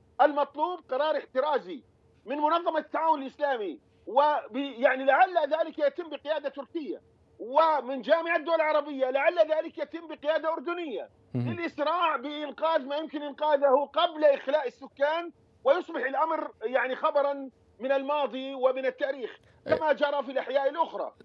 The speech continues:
Speaker 2: طيب.
Speaker 1: ال-، ال-،
Speaker 2: أ-،
Speaker 1: نعم،
Speaker 2: أ-، أعود،
Speaker 1: اليوم
Speaker 2: أعود إلى
Speaker 1: يتكلمون
Speaker 2: النقطة
Speaker 1: في
Speaker 2: دكتور
Speaker 1: الجواب.
Speaker 2: جمال التي أردت أن تشير إليها، وهي إلى أين تريد إسرائيل ترحيل أهالي هذا الحي؟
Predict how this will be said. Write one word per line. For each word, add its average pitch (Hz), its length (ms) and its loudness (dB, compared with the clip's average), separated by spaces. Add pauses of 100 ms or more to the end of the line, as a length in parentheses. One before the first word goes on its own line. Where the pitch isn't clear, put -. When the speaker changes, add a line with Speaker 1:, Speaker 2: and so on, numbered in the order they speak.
Speaker 2:
طيب. 127 220 4
Speaker 1:
ال-، 180 180 2
ال-، 277 120 4
Speaker 2:
أ-، - 400 -12
Speaker 1:
نعم، 269 200 6
Speaker 2:
أ-، 254 80 0
أعود، 196 300 8
Speaker 1:
اليوم 302 140 2
Speaker 2:
أعود 202 260 10
إلى 190 100 6
Speaker 1:
يتكلمون 190 160 4
Speaker 2:
النقطة 196 200 4
Speaker 1:
في 185 60 8
Speaker 2:
دكتور 196 200 2
Speaker 1:
الجواب. 160 220 4
Speaker 2:
جمال 180 240 6
التي 175 200 4
أردت 180 220 4
أن 156 100 2
تشير 185 260 2
إليها، 180 320 2
وهي 160 260 4
إلى 143 280 2
أين 185 260 2
تريد 160 280 2
إسرائيل 156 400 0
ترحيل 156 440 2
أهالي 156 360 2
هذا 143 180 2
الحي؟ 120 240 -2